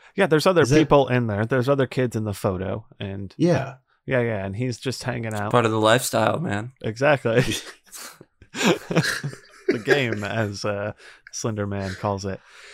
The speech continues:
Speaker 1: The
Speaker 2: The
Speaker 1: next
Speaker 2: game.
Speaker 1: entry says, "Six seven ninety-three <laughs> redacted. Early digital analysis indicates tall subject may have no eyes. Anomalies previously thought to be film errors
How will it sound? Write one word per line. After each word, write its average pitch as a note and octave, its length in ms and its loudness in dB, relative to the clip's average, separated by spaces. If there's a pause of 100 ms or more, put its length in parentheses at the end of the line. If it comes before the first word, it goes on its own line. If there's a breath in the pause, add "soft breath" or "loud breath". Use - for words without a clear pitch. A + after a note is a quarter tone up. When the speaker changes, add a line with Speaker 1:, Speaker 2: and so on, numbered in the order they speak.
(180 loud breath)
Speaker 1:
The D#3 100 2
Speaker 2:
The - 20 -
Speaker 1:
next E3+ 240 2
Speaker 2:
game. E3+ 60 4
Speaker 1:
entry C#3+ 440 0
says, B2+ 220 0
"Six - 260 -2
seven C#3+ 340 6
ninety-three B2+ 640 0
<laughs> C#3+ 120 0
redacted. C#3+ 480 -2 (200)
Early E3 340 6
digital C3+ 440 2
analysis G#2+ 760 -4
indicates B2+ 540 -4
tall D3+ 260 -4
subject - 600 -4
may G#2+ 200 -4
have G2 400 -4
no G#2 360 0
eyes. - 680 -4 (500 soft breath)
Anomalies B2+ 680 2
previously A2+ 680 -4
thought A2 260 0
to - 60 -16
be G2+ 140 -8
film F3 440 -2
errors F#2+ 540 -2